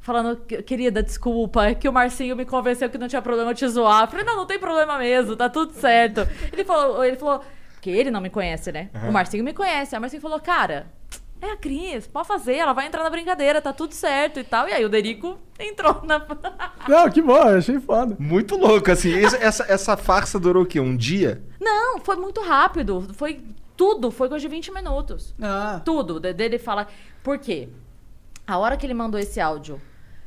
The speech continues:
Speaker 1: é, e eu vi que tinha chegado esse outro áudio, o que que eu fiz? Eu usei aquela técnica de encaminhar o áudio pra pessoa não saber que você ouviu. Sabe
Speaker 2: Aham.
Speaker 1: aquela que você ouve em outra conversa? Eu encaminhei
Speaker 3: Não
Speaker 1: o
Speaker 3: sabia disso, olha lá. Aprendi uma técnica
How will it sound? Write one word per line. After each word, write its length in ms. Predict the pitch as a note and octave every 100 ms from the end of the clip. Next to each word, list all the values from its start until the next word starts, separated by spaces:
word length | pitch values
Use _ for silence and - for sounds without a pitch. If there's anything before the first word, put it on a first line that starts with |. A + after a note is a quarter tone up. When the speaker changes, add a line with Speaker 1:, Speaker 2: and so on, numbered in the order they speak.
| -
Speaker 1:
é, 260 | D#3+ E3 D#3+
e 80 | F3+
eu 100 | G3
vi 120 | F#3+
que 60 | A#3
tinha 140 | G3
chegado 400 | F#3 E3+ D3 C#3 C#3+
esse 160 | -
outro 140 | C#3+ F#3+
áudio, 140 | G3+
o 20 |
que 80 | C4
que 60 | C#4
eu 60 |
fiz? 140 | G#3 F3+
Eu 60 | G#3
usei 160 | A3
aquela 220 | A3+ B3
técnica 380 | B3 B3 B3+ B3+
de 100 | A#3
encaminhar 400 | C4 C#4 C4 C4+
o 60 | B3
áudio 200 | A3 A3+
pra 100 | A#3
pessoa 220 | B3 B3
não 60 | A#3+
saber 200 | C4 A#3+
que 60 | A#3+
você 80 | A#3+
ouviu. 380 | C4+ A#3 E3+ -
Sabe 140 | G3+
Speaker 2:
Aham. 80 | A3
Speaker 1:
aquela 180 | - F3+
que 80 | E3+
você 80 | G#3
ouve 200 | F#3+ F#3
em 20 |
outra 160 | F#3 F3
conversa? 580 | F#3 A3+ G#3+ D#3+ D#3+ - - - - -
Eu 80 | D4+
encaminhei 360 | C#4 A3 A3 G#3+
Speaker 3:
Não 80 |
Speaker 1:
o 20 | A#4
Speaker 3:
sabia 340 | F4 C#4+ F#4+
disso, 340 | F#4+ - -
olha 200 | - -
lá. 140 | D5+ - D#5+
Aprendi 380 | - B3+ G3+
uma 140 | B3 C#4
técnica 300 | B3+ A#3